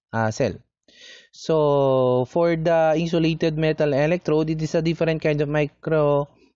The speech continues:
uh, microelectrode made from small diameter strong metal wire, uh, such as tungsten and stainless steel, which is illustrated here.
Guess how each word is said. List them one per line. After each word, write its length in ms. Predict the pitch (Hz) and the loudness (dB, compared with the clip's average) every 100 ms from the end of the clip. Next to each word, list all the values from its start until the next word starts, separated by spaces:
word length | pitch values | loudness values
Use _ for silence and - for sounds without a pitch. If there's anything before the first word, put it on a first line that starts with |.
| _ _ | _ _
uh, 280 | 127 135 131 | -2 0 0
microelectrode 1000 | 131 160 160 170 156 185 - 170 185 190 | 0 -2 0 0 0 0 0 0 2 0
made 200 | 175 160 | 0 -2
from 320 | - 160 151 156 | -2 0 0 -2
small 500 | - 165 156 151 147 | -2 0 2 2 0
diameter 840 | 143 147 147 147 143 143 147 147 - - - | 0 2 0 0 -2 0 0 0 -4 -16 -20
strong 340 | - 156 143 | -6 -2 0
metal 380 | 143 143 165 170 | 0 -2 0 0
wire, 340 | 156 156 165 170 - | 2 2 -2 -6 -4
uh, 120 | 131 | -4
such 280 | 131 147 - | -2 -6 -2
as 240 | 127 131 | -2 -2
tungsten 640 | - 139 147 - 139 139 139 | -2 -4 -4 -4 -4 -2 -4
and 400 | 127 131 127 123 | -4 -2 -2 -2
stainless 360 | - 131 127 | -2 -2 -2
steel, 280 | - 190 113 - _ - - - | -2 -2 -2 -4 _ -20 -16 -6
which 140 | 170 | -4
is 160 | 180 - | -2 0
illustrated 600 | 156 - 147 127 123 117 | -2 -2 -4 -2 -4 -4
here. 320 | 175 135 | -2 0